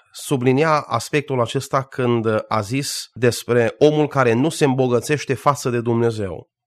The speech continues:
Poți să fii un om foarte bogat din punct de vedere material, să ai, uh, tot ce îți dorești în lumea aceasta și totuși în fața lui Dumnezeu să fii un om, uh,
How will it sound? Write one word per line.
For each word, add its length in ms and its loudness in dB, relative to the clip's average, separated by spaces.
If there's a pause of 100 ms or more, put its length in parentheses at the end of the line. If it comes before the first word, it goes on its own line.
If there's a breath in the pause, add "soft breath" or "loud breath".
(200)
Poți 220 2
să 100 0
fii 180 -2
un 160 2
om 140 0
foarte 360 -2
bogat 560 0
din 200 2
punct 220 2
de 80 4
vedere 260 2
material, 760 -2 (340)
să 240 -6
ai, 480 4
uh, 240 2
tot 180 0
ce 400 2 (280 loud breath)
îți 200 -2
dorești 520 2
în 160 0
lumea 220 2
aceasta 480 -6
și 180 -6
totuși 600 -2 (300)
în 160 6
fața 360 2
lui 140 2
Dumnezeu 640 0
să 200 -4
fii 200 -6
un 200 4
om, 240 2
uh, 180 0